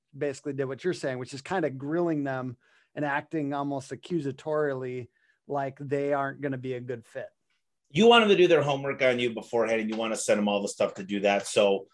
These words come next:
Speaker 2: uh, 'cause in my first interviews
Speaker 1: Yeah.
Speaker 2: years, ten years ago, I used to say, "It was an hour and I talked fifty-nine minutes." And then I'd be like, "We didn't really <laughs> learn much about this person." So I, I try to ask questions that aren't yes or no.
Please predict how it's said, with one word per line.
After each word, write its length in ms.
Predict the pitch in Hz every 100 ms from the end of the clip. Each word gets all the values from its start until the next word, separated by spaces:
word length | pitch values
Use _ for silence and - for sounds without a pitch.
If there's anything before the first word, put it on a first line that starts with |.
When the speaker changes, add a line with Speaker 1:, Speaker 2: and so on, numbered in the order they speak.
| _ -
Speaker 2:
uh, 200 | 135 143
'cause 160 | 143 139
in 160 | 147
my 120 | 143
first 320 | 127 175 160 151
interviews 500 | 135 117 117 104 117
Speaker 1:
Yeah. 40 |
Speaker 2:
years, 240 | 113 104 -
ten 180 | 127
years 240 | 113 113 107
ago, 160 | 101
I 60 | 101
used 200 | 107 107
to 80 | 107
say, 380 | - 104 98 - _ _ _ -
"It 120 | 160
was 160 | 165 131
an 80 |
hour 320 | 131 131 131 123
and 80 |
I 80 | 117
talked 320 | 107 120 107
fifty-nine 440 | 117 101 107 98 95
minutes." 440 | 87 82 - - 110
And 120 | 120
then 100 | 120
I'd 100 | 113
be 60 |
like, 260 | 113 110 - - - _ _
"We 60 | 160
didn't 140 | 196
really 180 | 139 117
<laughs> 120 | 110
learn 180 | 165 -
much 220 | 123 -
about 220 | 110 101
this 140 | 101 -
person." 360 | 131 127 98 - - - _ -
So 160 | 156
I, 280 | 147 147 147
I 40 |
try 200 | 143 190
to 120 | 196 156
ask 220 | 143 -
questions 340 | 147 - 135
that 80 | 117
aren't 180 | 117 117
yes 200 | 113 -
or 100 | 117
no. 280 | 110 98